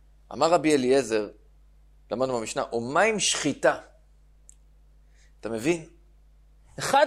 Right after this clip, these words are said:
מהשלושים ותשע מלאכות שחייבים עליהם סקילה. אם עשו את זה במזיד והיה התראה,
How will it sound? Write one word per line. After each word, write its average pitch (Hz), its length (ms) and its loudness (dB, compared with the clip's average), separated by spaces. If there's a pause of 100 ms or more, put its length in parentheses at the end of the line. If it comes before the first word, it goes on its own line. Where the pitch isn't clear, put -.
מהשלושים 302 640 -2
ותשע 294 460 4
מלאכות 285 560 2
שחייבים 294 640 2
עליהם 320 300 6
סקילה. 330 680 4 (500)
אם 139 80 -14
עשו 143 180 -8
את 165 80 -8
זה 147 80 -8
במזיד 135 540 -8
והיה 151 220 -2
התראה, 156 340 -4